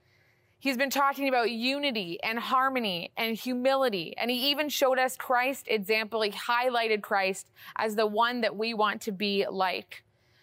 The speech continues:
that he lived in perfect obedience, even to the point of self-sacrifice on the cross, which we just read. And with all this in mind, we want to keep all of those things, uh, at the front of our minds as we talked about this morning.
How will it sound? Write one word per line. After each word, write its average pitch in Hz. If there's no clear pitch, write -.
that 226
he 285
lived 277
in 226
perfect 294
obedience, 214
even 277
to 254
the 240
point 214
of 202
self-sacrifice 190
on 190
the 180
cross, 185
which 196
we 196
just 185
read. 190
And 277
with 285
all 330
this 294
in 254
mind, 196
we 240
want 262
to -
keep 277
all 285
of 302
those 302
things, 247
uh, 208
at 214
the 226
front 247
of 233
our 220
minds 208
as 185
we 214
talked 214
about 196
this 196
morning. 196